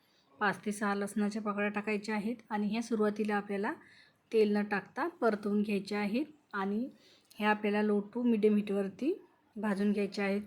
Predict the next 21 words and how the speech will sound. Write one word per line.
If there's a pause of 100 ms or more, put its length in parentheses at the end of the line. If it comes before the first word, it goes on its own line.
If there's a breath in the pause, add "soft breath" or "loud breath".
(100)
छान
आतून
पण
भाजल्या
गेल्या
पाहिजेत. (560 loud breath)
आणि
थोडंसं
आता
आपण
याच्यामध्ये (100)
तेल
पण
टाकून
घेऊया. (1080)
तेल
टाकल्यामुळे
छान
भाजल्या
जातात
मिरच्या.